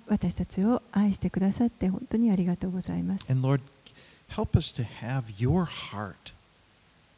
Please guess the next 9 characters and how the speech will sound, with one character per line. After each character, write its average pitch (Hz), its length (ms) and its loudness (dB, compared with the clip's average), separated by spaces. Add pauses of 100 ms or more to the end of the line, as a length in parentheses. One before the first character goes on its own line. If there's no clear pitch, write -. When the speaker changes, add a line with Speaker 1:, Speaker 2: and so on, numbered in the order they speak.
(180)
Speaker 2:
for 113 220 -6
people. 113 500 -2 (920)
Speaker 1:
ど 240 80 6
う 233 40 4
か 226 100 4
私 208 300 2
た 226 100 -2
ち 226 140 -6
が 247 220 0